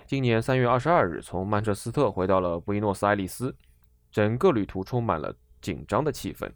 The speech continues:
他的旅行非常非常艰难，先是坐车从曼彻斯特到伦敦，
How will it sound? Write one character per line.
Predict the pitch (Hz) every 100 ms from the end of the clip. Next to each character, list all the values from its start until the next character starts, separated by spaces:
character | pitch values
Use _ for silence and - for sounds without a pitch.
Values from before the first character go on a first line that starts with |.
| _ - _ _ - _ _ _ -
他 | 160
的 | 156
旅 | 113
行 | 101 113
非 | 117 143
常 | 127 117
非 | 131
常 | 120 120
艰 | 147 156
难， | 87 - _ _ _
先 | 117 117
是 | - 107
坐 | 123 107
车 | - 120 117
从 | 104 95
曼 | 110 110
彻 | 110
斯 | 101 123
特 | 160 110
到 | - 95
伦 | 87 80
敦， | 98 147